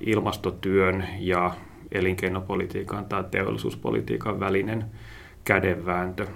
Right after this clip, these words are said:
Ja siinä Suomi on perinteisesti aika paljon painottuna näitä metsäteollisuuden, ö, mahdollisuuksia kehittää omaa toimintaansa. Ja sitten sitä on myös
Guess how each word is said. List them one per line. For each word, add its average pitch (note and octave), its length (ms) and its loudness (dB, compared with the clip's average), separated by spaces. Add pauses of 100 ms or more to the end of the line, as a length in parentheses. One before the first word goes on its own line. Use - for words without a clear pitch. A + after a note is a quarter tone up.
(200)
Ja F#2 120 2
siinä F#2 380 4 (140)
Suomi G2 360 2
on A2 100 2
perinteisesti G2+ 800 2
aika F#2+ 240 0
paljon G2 320 2
painottuna F#2+ 560 2
näitä G2+ 340 -6 (640)
metsäteollisuuden, F2+ 1080 2
ö, F2 60 -2 (460)
mahdollisuuksia F#2+ 840 2
kehittää F#2+ 480 -4
omaa G#2+ 280 -2
toimintaansa. - 760 -4
Ja G#2 80 -2
sitten F#2+ 280 -4
sitä G#2+ 240 -2
on A2+ 60 2
myös A#2 220 0